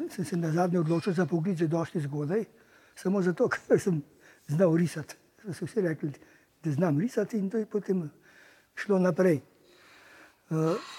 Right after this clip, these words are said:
o-, drugače pa sem preživel dosti kmečkih časov. Pasel sem krave kot mlad fant. Hodil sem k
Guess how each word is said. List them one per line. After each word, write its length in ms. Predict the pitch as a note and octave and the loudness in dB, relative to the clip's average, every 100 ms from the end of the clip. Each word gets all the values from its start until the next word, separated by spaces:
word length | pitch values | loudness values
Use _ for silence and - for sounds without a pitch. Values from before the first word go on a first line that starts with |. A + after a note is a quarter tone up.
| - - | -8 2
o-, 180 | A3 A3+ | 2 4
drugače 460 | E3+ F3+ A#3+ B3+ | 4 4 2 2
pa 140 | A#3 A#3 | 4 2
sem 320 | C4 A#3 C4 - | 2 2 2 -2
preživel 480 | - G3+ E3+ B3 A3+ D#3 | 0 2 2 0 0 2
dosti 480 | G3+ A3+ - C4 C4 D4 E4 D4+ - F#4 - - - E4 A#3+ | 0 0 0 -2 -2 -8 -14 -18 -20 -20 -20 -20 -20 -16 -10
kmečkih 500 | G3 A#3 A#3 - G3+ - - - | 0 0 0 -4 -6 -6 -14 -2
časov. 440 | E3 D#3+ G#3+ A3 - - _ - - - - | 0 2 2 0 -4 -20 _ -20 -20 -20 -8
Pasel 320 | - F3 - A#3 | 0 0 2 0
sem 180 | G3 | 0
krave 340 | F3 E3 G3+ A#3 | 2 2 4 2
kot 220 | B3+ G3+ | 0 -2
mlad 320 | A3+ A3 - - - _ - | 2 2 0 -12 -20 _ 0
fant. 320 | G3 G3 - - _ _ _ _ _ _ _ - | 2 2 -6 -20 _ _ _ _ _ _ _ -2
Hodil 240 | F3 G3+ | 2 4
sem 400 | G#3 G3+ F3+ G#3+ | 4 4 2 -2
k 120 | D4 | -8